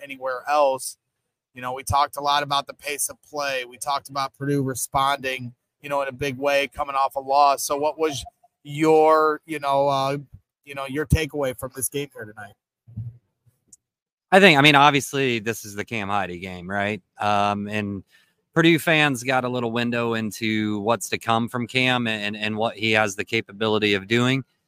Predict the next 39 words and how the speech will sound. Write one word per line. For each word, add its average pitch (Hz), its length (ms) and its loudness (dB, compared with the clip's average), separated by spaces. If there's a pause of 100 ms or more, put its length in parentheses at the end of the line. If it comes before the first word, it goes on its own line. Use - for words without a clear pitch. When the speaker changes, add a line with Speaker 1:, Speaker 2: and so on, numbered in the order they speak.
(240)
Speaker 2:
Um, 104 500 4 (200)
but 143 100 4
at 143 100 -4
the 139 80 0
same 139 260 4
time, 123 280 4
I 117 100 6
just 113 180 -6
thought 107 200 2
this - 180 -4
was 101 160 -4
an 87 80 -6
all-around 85 580 0
game. 82 300 -16 (100)
I, 101 220 -4
I 101 60 0
mean, 101 180 0
Braden 113 280 4
Smith 107 360 0
was 98 160 -8
incredible 117 460 0
tonight. 110 400 2 (460)
Uh, 85 80 -10
Zach 110 340 8
was 104 160 0
incredible, 98 540 2
perfect 110 420 -2
from 101 200 -4
the 95 60 -4
free 104 140 -2
throw 101 280 -2
line 101 240 2
for 98 100 -4
the 92 80 -8
second - 380 -2
game 101 260 -4
in 95 80 -4
a 92 100 -4
row. 98 400 2